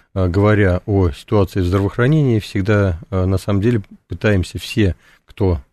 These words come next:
искренне желает добра нашей медицине, вот эти понятия разделить. Их можно делить, э, с юридической точки зрения, там, с философской, как угодно, но на самом деле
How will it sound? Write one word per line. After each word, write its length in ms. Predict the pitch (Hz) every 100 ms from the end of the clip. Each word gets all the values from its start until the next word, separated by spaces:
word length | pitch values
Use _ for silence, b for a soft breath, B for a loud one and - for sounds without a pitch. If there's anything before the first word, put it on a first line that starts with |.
| _
искренне 440 | - 107 - 92 95
желает 340 | 101 104 98
добра 320 | 92 117 117
нашей 280 | 101 95 -
медицине, 500 | 101 104 113 170 156 B B B -
вот 220 | 98 107
эти 160 | 110
понятия 440 | 104 113 113 113 113
разделить. 600 | 104 98 107 85 76 - _ _ -
Их 120 | 113
можно 260 | 113 98
делить, 280 | 95 98 90 -
э, 120 | 92
с 100 | -
юридической 500 | 98 104 151 - 120
точки 320 | 113 110 -
зрения, 400 | 101 107 101 90
там, 180 | 80 80
с 60 | -
философской, 540 | 92 92 127 - 98
как 220 | 92 92
угодно, 340 | 101 117 123 95
но 120 | 98
на 80 | 101
самом 280 | - 101 98
деле 320 | 135 143